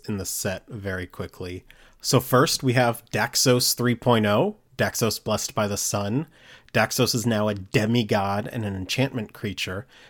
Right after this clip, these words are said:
and you can see, uh, that his returned mask is now his shield,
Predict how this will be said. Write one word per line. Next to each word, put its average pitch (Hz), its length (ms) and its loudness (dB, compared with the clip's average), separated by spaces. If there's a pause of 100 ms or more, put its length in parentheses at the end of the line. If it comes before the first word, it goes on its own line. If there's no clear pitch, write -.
(120)
and 113 220 0
you 110 60 2
can 110 180 0
see, 104 560 0 (120)
uh, 95 420 -4
that 107 400 -4 (120)
his 104 460 -2
returned 156 720 0
mask 101 540 -4
is 107 200 -4
now 107 320 0
his 101 420 -4 (100)
shield, 143 640 2